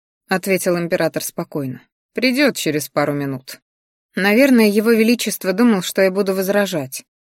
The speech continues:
но я не стала этого делать. Вместо возражений я принялась рассматривать блюда на столе. Некоторые изыски я раньше не видела. Какие-то раковины. «Это моллюски, тебе вряд ли понравится».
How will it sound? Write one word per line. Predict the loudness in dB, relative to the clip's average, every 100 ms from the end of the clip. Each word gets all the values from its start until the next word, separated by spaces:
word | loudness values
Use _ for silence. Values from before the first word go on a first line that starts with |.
| _ _
но | 0
я | 4
не | 4 4
стала | 2 0 0
этого | -2 -4 -6
делать. | -6 -10 -10 -16 -20 _ _ _
Вместо | -4 -2 0 -2
возражений | -2 0 0 2 2 2
я | 2 0
принялась | 0 -4 0 0 0
рассматривать | -4 -2 -2 -2 -2 -4 -4
блюда | 0 0 0
на | -4
столе. | -6 -6 -6 -6 -12 _ _ _ _ -6
Некоторые | 0 2 2 2 4
изыски | 4 2 0 0
я | 2 4
раньше | 4 0 2
не | 2 2
видела. | 0 -6 -8 -10 -16 _
Какие-то | -14 -8 -4 -2 2 0 0 _ _ _ -10
раковины. | -6 -6 -2 -2 -2 -6 -10 _ _ _ _ _
«Это | -4 2
моллюски, | 4 6 4 2 -4 -12 -14 _ -6
тебе | -2 2 2
вряд | 4 0 0
ли | -2
понравится». | -2 0 0 -2 -6 -12 -12